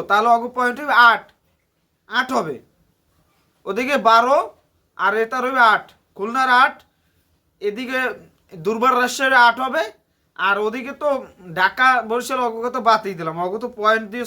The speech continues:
সরাসরি। তারপর হচ্ছে সিলেট,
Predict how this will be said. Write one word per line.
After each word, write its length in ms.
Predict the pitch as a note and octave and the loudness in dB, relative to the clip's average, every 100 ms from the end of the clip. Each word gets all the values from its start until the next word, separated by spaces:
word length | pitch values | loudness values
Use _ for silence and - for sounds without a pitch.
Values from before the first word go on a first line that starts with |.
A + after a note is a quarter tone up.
| - | -6
সরাসরি। 460 | F#3+ G#3+ G#3+ C3+ G2+ _ _ _ _ _ _ _ _ _ _ _ _ _ _ _ _ _ _ _ _ _ _ - | -2 -2 -2 -12 -14 _ _ _ _ _ _ _ _ _ _ _ _ _ _ _ _ _ _ _ _ _ _ 4
তারপর 240 | A#3 A#3+ | 4 4
হচ্ছে 180 | C4+ C#4+ - | -4 -6 -8
সিলেট, 340 | C4 A#3+ E3 | -6 -4 -4